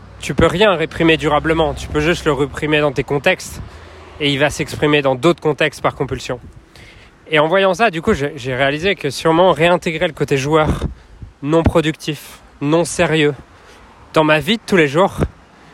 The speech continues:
ça me permettrait de, de, pas, pas, j'allais dire d'éviter que, que ça s'exprime par compulsion quand je suis en, quand je suis entouré de gens, mais c'est pas vraiment un problème,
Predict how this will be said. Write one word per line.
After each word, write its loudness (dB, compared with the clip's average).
ça -4
me -2
permettrait 4
de, -2
de, 0
pas, 2
pas, -4
j'allais 4
dire 2
d'éviter 0
que, 2
que -4
ça 2
s'exprime 0
par 4
compulsion 0
quand 2
je -4
suis 0
en, 0
quand 2
je -2
suis 2
entouré 4
de -2
gens, 2
mais -2
c'est -6
pas 2
vraiment 2
un 4
problème, 0